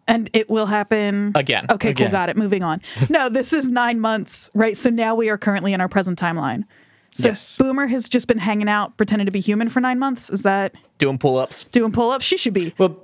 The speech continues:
Speaker 1: so
Speaker 3: Boomer's
Speaker 1: jacked.
Speaker 3: been hanging out pretending to be human for, like, ten weeks. Uh, Six has been on Caprica soaking up the, the celebrity vibes and hanging out at the coffee shops, uh, for nine months.
Speaker 1: So has that Boomer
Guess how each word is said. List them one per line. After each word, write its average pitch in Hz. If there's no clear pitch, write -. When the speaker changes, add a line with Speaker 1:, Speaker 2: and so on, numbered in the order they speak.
Speaker 1:
so -
Speaker 3:
Boomer's 226
Speaker 1:
jacked. -
Speaker 3:
been 220
hanging 202
out 180
pretending 170
to 160
be 151
human 143
for, 127
like, 120
ten 120
weeks. -
Uh, 101
Six -
has 160
been 123
on 113
Caprica 110
soaking 120
up 113
the, 107
the 110
celebrity 110
vibes 107
and 104
hanging 110
out 107
at 104
the -
coffee 107
shops, 101
uh, 95
for 110
nine 95
months. -
Speaker 1:
So -
has 247
that 285
Boomer 262